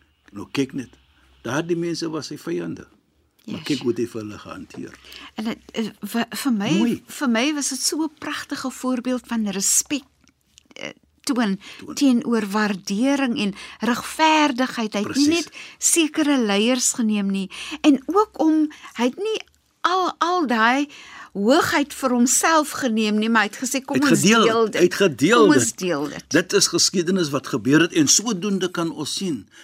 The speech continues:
Speaker 1: Dit is wat Islam vir ons leer.
Speaker 2: Ja, Sheikh.
Speaker 1: Deel met mens. Respek mens. Moenie onregverdig wees teenoor mens nie.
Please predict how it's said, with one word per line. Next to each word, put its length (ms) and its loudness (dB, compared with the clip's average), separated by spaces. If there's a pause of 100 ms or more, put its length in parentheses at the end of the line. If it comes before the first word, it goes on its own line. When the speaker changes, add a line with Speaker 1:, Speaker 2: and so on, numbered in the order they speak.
Speaker 1:
Dit 180 -6
is 100 -8
wat 160 -10
Islam 480 -4
vir 140 -10
ons 240 -8
leer. 420 -10 (120)
Speaker 2:
Ja, 180 -8
Sheikh. 280 -10
Speaker 1:
Deel 320 -2
met 200 -10
mens. 440 -16 (520)
Respek 520 -2
mens. 540 -14 (840)
Moenie 500 4
onregverdig 880 -2
wees 240 -8
teenoor 440 -12
mens 420 -16
nie. 160 -20